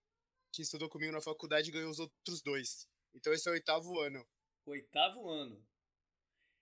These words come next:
Speaker 2: Eu, eu sempre fui pros playoffs todos os anos.
Speaker 1: Sim.
Speaker 2: Não teve um ano que eu fiquei de fora dos playoffs desse, desse grupo.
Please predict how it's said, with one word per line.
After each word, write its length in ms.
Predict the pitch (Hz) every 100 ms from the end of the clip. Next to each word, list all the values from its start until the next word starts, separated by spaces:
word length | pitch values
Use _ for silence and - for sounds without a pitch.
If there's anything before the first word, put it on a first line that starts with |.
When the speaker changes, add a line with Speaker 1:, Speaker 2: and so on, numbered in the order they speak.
| _ _ _ - - 277
Speaker 2:
Eu, 160 | 247 247
eu 160 | 262 269
sempre 520 | - - 285 370 -
fui 200 | - 277
pros 180 | 285 220
playoffs 540 | 269 247 233 302 - -
todos 380 | 262 359 359 277
os 160 | 208
anos. 280 | 214 269 202 - _ _ _ _ _ _ -
Speaker 1:
Sim. 340 | - 131 127 _ _ _
Speaker 2:
Não 140 | 185 233
teve 300 | 302 262 311
um 200 | 320 269
ano 240 | 311 294
que 80 | 269
eu 40 |
fiquei 240 | 254 - 262
de 100 | 254
fora 320 | - 247 240
dos 160 | 233 -
playoffs 480 | 233 208 214 175
desse, 680 | 160 180 170 147 127 113 110 110 - _
desse 300 | 135 156 214
grupo. 340 | 175 147 120